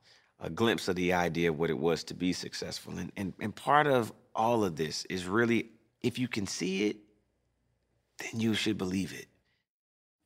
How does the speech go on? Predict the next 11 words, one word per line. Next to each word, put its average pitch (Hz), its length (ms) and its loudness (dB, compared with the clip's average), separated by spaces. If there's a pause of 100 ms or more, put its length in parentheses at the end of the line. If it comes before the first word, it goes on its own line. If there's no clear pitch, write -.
I 117 40 0
think 123 220 4
everybody 110 520 4
needs 82 260 -6
a 71 40 -8
mentor. - 400 -14 (640)
Who 135 100 4
you 117 180 6
choose 123 480 8
to 90 360 4
invest 87 580 -4